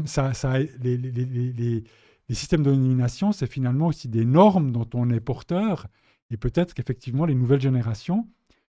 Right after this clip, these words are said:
les enfants, euh, euh, mes beaux-enfants, euh, euh, et peut-être après encore leurs enfants, sont, sont porteurs d'un autre système de normes, parce que peut-être que l'éducation qu'on a reçue et la culture dans laquelle on a grandi,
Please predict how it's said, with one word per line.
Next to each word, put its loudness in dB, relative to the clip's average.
les 0
enfants, 0
euh, -4
euh, -6
mes -4
beaux-enfants, -2
euh, -4
euh, -8
et -8
peut-être -10
après -6
encore -6
leurs -4
enfants, -4
sont, -6
sont -10
porteurs -8
d'un 0
autre -2
système -6
de 0
normes, 0
parce -10
que -6
peut-être -4
que -6
l'éducation -4
qu'on -4
a 0
reçue -2
et 0
la -2
culture -8
dans 0
laquelle -2
on -2
a -2
grandi, -4